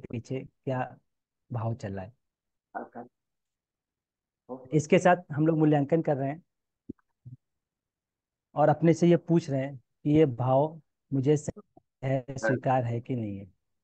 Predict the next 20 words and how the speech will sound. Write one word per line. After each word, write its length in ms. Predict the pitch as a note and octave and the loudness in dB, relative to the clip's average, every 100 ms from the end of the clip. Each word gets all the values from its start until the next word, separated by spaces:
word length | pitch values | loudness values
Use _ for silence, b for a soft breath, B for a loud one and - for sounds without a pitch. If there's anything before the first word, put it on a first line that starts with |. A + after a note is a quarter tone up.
| _ - | _ -16
इससे 540 | - - - - D#3 | -12 -12 -12 -4 2
मैं 120 | C#3+ | 2
आराम 360 | C3 B2+ B2 C3+ | 2 0 0 2
में 140 | C#3 | 2
हूँ 140 | C3 B2+ | 0 -4
कि 120 | B2+ | -6
नहीं, 180 | A2 G2+ G#2+ _ _ _ _ _ _ | -8 -10 -14 _ _ _ _ _ _
संगीत 440 | - C#3 C3 D3 D3 | -2 2 2 2 2
में 100 | D3+ | 0
हूँ 160 | C3 | 0
कि 160 | C3 C#3 | -4 -4
नहीं 200 | A#2 G2+ | -4 -6
हूँ, 120 | G2+ - _ _ _ _ _ _ _ - | -12 -20 _ _ _ _ _ _ _ -16
है 120 | C#3 | -14
ना? 60 | F3+ - _ _ _ _ _ _ - | -14 -18 _ _ _ _ _ _ -4
सुखी 260 | D#3 - D#3 | -2 2 4
हूँ 160 | D3+ | 6
या 120 | D3 C#3 | 6 4
दुखी 260 | B2 - | 0 -6
हूँ, 200 | A#2 G#2+ | -8 -10